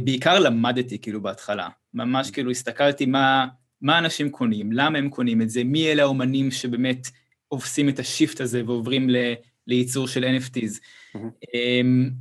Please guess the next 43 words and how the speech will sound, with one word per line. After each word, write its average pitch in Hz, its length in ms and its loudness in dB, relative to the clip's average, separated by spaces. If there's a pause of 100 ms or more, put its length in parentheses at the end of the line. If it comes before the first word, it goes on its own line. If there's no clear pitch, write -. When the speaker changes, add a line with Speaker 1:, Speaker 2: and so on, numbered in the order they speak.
(160)
Speaker 1:
ואז 151 200 2
האמת, 170 260 2
הת-, 127 160 -8 (260)
אה, 123 340 0
התחלתי 143 280 0
לפרסם 131 500 0
קצת, 127 340 -4
אה, 113 360 0 (160)
אה, 110 220 -6
יצירות 127 440 0
שלי 123 160 -4
בתור 113 340 -2
אן 104 60 -6
אף - 140 -12
טי, 208 140 -2
אז 139 100 -2
העליתי 113 240 -2
אותם 117 240 -2
לאיזושהי 113 280 -2
פלטפורמה 120 400 -4
שקוראים 117 320 -4
לה 113 60 -4
Foundation. 131 640 -2 (340)
Speaker 2:
מהמם. 120 180 -8 (240)
Speaker 1:
אמ, 123 560 2
<clears throat> 143 80 0
שם 151 220 4
מכרתי 131 380 2
פעם 127 240 2
הראשונה, 120 640 0 (140)
אה, 110 140 -4
שתי - 200 -6
יצירות 127 640 -2
לפני 127 200 -4
חצי 127 300 -4
שנה, 139 380 -2
זה 113 60 -2
היה 104 80 0
נראה 107 180 0
לי 110 100 -2
במרץ 113 440 -2
או 107 80 -4
אפריל. 180 460 0